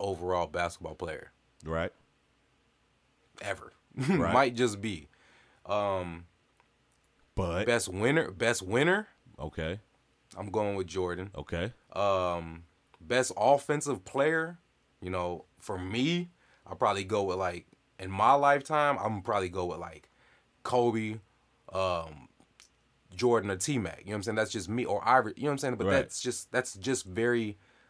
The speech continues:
Speaker 1: uh, specific traits of a basketball player, offense, whatever. Um, most success, I'm still going with Jordan. Like, Kareem, that's, I can't, I can't talk on Kareem.
Speaker 2: Right, right.
Speaker 1: I'll leave that for people older than me.
Speaker 2: Or Bill Russell. We can't talk about any of them niggas.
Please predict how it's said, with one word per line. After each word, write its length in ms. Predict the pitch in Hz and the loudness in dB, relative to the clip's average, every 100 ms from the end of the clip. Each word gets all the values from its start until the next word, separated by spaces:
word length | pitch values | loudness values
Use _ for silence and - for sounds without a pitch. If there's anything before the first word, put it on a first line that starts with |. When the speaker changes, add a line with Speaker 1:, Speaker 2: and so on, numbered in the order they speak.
| - | -4
Speaker 1:
uh, 220 | 95 92 | 0 0
specific 760 | 85 - 95 - 143 135 98 78 - _ _ _ _ _ _ _ - | -2 -6 -4 0 0 0 -2 -4 -20 _ _ _ _ _ _ _ -2
traits 320 | 143 120 - | 2 2 0
of 80 | 90 | -4
a 60 | |
basketball 400 | 80 117 101 92 | 2 4 4 0
player, 240 | 87 95 82 | -2 -4 -2
offense, 400 | 92 101 104 92 | 0 0 -2 -4
whatever. 320 | 92 98 76 - - - - | -2 -2 -4 -16 -20 -20 -12
Um, 540 | 98 110 101 90 82 85 _ _ _ _ _ _ _ _ _ _ _ _ _ _ _ _ _ _ - - _ - | -2 0 0 -2 -8 -14 _ _ _ _ _ _ _ _ _ _ _ _ _ _ _ _ _ _ -20 -20 _ -10
most 280 | 101 123 - | 0 2 2
success, 460 | 123 - 139 143 | 0 2 4 4
I'm 140 | 113 101 | 2 -2
still 240 | - 110 | 0 0
going 240 | 101 101 98 | 0 -2 -2
with 140 | 90 | -4
Jordan. 420 | 80 98 101 101 | -4 -2 0 0
Like, 180 | 104 104 | 0 -2
Kareem, 380 | - 127 160 160 | 0 2 2 2
that's, 240 | 156 170 - _ - - | 0 -4 -8 _ -20 -12
I 100 | - | -4
can't, 260 | 170 156 | 0 2
I 60 | 131 | 0
can't 240 | 127 135 | -2 -6
talk 220 | - 135 - | -2 -2 -2
on 100 | 92 | -6
Kareem. 80 | 95 | 2
Speaker 2:
Right, 340 | 104 80 - | 2 2 -2
right. 140 | 90 | -2
Speaker 1:
I'll 60 | 90 | 0
leave 160 | 113 104 | 0 0
that 160 | 110 | 0
for 100 | 107 | -2
people 260 | 92 110 101 | -6 -4 -2
older 240 | 101 101 | -2 -2
than 160 | 82 82 | -4 -8
me. 80 | 76 | -4
Speaker 2:
Or 120 | 92 | -2
Bill 260 | 85 110 | 2 2
Russell. 300 | 104 104 - | 4 2 -2
We 100 | 85 | -8
can't 220 | 90 90 90 | -6 -6 -4
talk 160 | 87 | -4
about 220 | 78 76 | -2 -4
any 160 | 85 80 | -4 -6
of 80 | 73 | -8
them 140 | 69 | -10
niggas. 220 | 65 62 | -12 -16